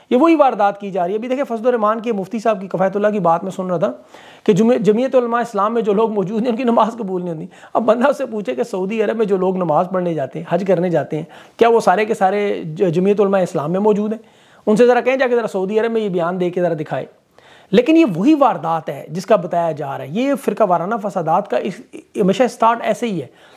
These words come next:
और निगरान हुकूमत, वो शश के खू-, अवाम का, आपको पता है, खून चूस के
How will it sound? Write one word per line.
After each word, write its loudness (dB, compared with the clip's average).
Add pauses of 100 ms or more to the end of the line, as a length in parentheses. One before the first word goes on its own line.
(340)
और 4
निगरान 2
हुकूमत, -2
वो 4
शश -10
के 0
खू-, -8 (160)
अवाम 0
का, 2
आपको 0
पता -4
है, -6
खून -2
चूस -6
के -6